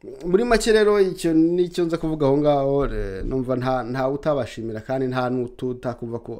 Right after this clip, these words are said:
ari igikorwa cyiza gishobora kuzazana n'amahoro hariya mu karere, ndetse kikabanisha abaturage b'abanyamurenge n'ariya moko yandi baturanye. Eh, noneho re-, turasoreza kuri, kuri nyine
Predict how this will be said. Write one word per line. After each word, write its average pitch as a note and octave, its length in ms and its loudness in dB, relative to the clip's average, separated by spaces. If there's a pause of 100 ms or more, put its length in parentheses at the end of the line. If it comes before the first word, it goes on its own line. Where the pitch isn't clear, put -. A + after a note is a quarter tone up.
(120)
ari A#2+ 160 -10
igikorwa G#2+ 360 -8
cyiza G#2+ 380 -12
gishobora G#2+ 540 -16
kuzazana G2+ 420 -8
n'amahoro G#2 500 -10 (400)
hariya C3+ 220 0
mu A#2+ 120 0
karere, B2+ 360 -6
ndetse A#2+ 240 -12
kikabanisha G#2+ 800 -8 (320)
abaturage A2+ 720 -10
b'abanyamurenge G#2+ 720 -8
n'ariya A2+ 420 -10
moko G#2+ 340 -12
yandi G2+ 280 -12
baturanye. F2 560 -18 (1000)
Eh, A2 320 -8 (440)
noneho G3+ 420 4
re-, E3 180 -2 (160)
turasoreza E3 400 6
kuri, E3 440 0
kuri E3 280 -2
nyine D#3+ 220 2